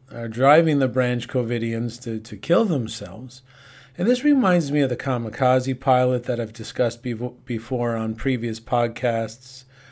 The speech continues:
You can trick humans to kill themselves. You can trick humans to circumcise their own kids, cut the tops of the male's penis off at birth, no anesthetic. But if, um, you know, if someone approached you in the grocery store and tried to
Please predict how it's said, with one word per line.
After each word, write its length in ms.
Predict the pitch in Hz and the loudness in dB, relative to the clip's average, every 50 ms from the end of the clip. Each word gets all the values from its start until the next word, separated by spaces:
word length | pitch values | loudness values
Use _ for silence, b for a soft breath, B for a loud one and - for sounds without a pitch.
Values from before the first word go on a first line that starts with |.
| B B B B B B B | B B B B B B B
You 160 | 143 160 190 | -2 -2 2
can 180 | 196 262 262 247 | 4 4 4 4
trick 380 | 220 - 226 233 208 214 - _ _ _ _ - | 4 2 0 0 0 -2 -6 _ _ _ _ -6
humans 440 | - 156 185 240 220 165 131 110 104 | -2 0 2 2 2 0 0 -2 -4
to 100 | - - | -4 -6
kill 300 | 131 - - 190 202 196 | -4 0 2 2 2 0
themselves. 560 | - - 104 87 - - - - - 95 - | -2 -6 -8 -8 -10 -12 -14 -16 -16 -8 -4
You 80 | 143 151 | -2 0
can 160 | 147 156 147 | 0 0 0
trick 340 | 135 - 160 156 143 - - | 2 2 2 2 0 0 -2
humans 480 | 156 151 151 147 147 143 143 139 135 - | -2 0 2 2 2 2 0 0 -4 -4
to 400 | - - 147 147 143 135 131 127 B B B B B B B B B B B - | -2 2 4 4 4 4 2 -2 B B B B B B B B B B B -16
circumcise 800 | - - - 143 139 139 165 156 139 - 160 156 170 185 185 147 | -8 -2 -2 -2 0 0 -2 -4 0 4 6 6 6 6 4 2
their 140 | 151 170 175 | 2 4 4
own 180 | 180 185 175 139 | 4 4 2 0
kids, 340 | - - 196 233 175 - - | 0 0 -2 -2 -2 -4 -4
cut 320 | - 135 135 139 135 - - - - - | 0 2 2 2 0 -2 -18 -20 -18 -10
the 160 | 117 131 135 | -6 -6 -6
tops 480 | 135 - 123 135 151 160 - - - - | -4 -2 0 2 2 0 -2 -4 -4 -2
of 220 | 156 143 139 135 | -2 -2 -4 -6
the 100 | - 147 | -6 -4
male's 540 | 139 131 127 131 139 156 165 160 160 135 - | -2 0 0 0 0 0 0 0 -2 -4 -6
penis 520 | - - - 156 170 185 185 175 175 - | -12 -8 -4 -2 0 0 0 0 2 2
off 240 | 175 170 175 175 - | 4 4 4 4 2
at 160 | 160 135 127 | 0 0 2
birth, 340 | 120 151 175 - - 180 - - B B B B B B | 4 6 6 6 4 0 -6 -14 B B B B B B
no 280 | 143 160 180 196 214 | 2 4 4 4 4
anesthetic. 680 | 202 190 185 175 165 - - - 202 214 175 127 - - | 4 4 2 0 0 -2 0 2 2 2 2 0 -2 0
But 160 | - 143 139 | 0 2 2
if, 240 | 147 135 - - - | 2 0 0 0 4
um, 460 | 156 143 139 139 139 139 131 135 - - b b b b b b b b b b - - | 4 6 6 6 4 2 -2 -6 -10 -18 b b b b b b b b b b -14 -10
you 60 | 165 | -6
know, 100 | 165 143 | -6 -6
if 60 | 120 - | -6 -4
someone 280 | - 175 175 165 143 | -2 -2 0 0 0
approached 960 | 131 117 - - - - _ _ _ _ - - 156 156 151 139 - - - 147 | 0 -2 -4 -10 -20 -20 _ _ _ _ -2 2 2 2 2 0 -2 -4 -2 0
you 100 | 143 135 | 0 2
in 80 | 127 | 0
the 80 | 117 110 | -2 -2
grocery 480 | 101 131 156 190 240 226 - - 208 175 | 0 2 2 2 2 0 -2 -2 -2 -4
store 320 | - - - 123 98 98 | -4 -4 -4 -4 -4 -4
and 160 | 110 113 110 | -4 -6 -6
tried 300 | - - 123 117 113 107 | -4 -2 -2 -2 -2 -4
to 200 | 113 113 107 104 | -6 -8 -8 -8